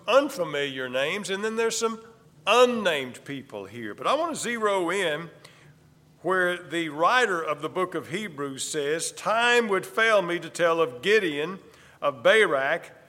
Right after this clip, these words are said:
of Samson, and Jephthah, of David, and Samuel, and the prophets." I want to zero in on Barak.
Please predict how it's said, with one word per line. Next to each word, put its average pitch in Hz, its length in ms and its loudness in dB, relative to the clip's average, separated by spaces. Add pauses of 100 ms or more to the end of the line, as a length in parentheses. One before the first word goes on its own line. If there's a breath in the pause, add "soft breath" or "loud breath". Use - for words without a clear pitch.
(100)
of 139 160 -4
Samson, 170 760 2 (280 soft breath)
and 165 240 -2
Jephthah, 170 640 0 (240 loud breath)
of 151 240 0
David, 160 580 0 (140)
and 160 180 -2
Samuel, 175 640 0
and 165 160 -8
the 165 40 -4
prophets." 214 640 0 (380 soft breath)
I 269 40 -2
want 311 120 0
to 202 80 0
zero 208 520 2
in 185 200 0
on 143 220 -2
Barak. 120 720 -2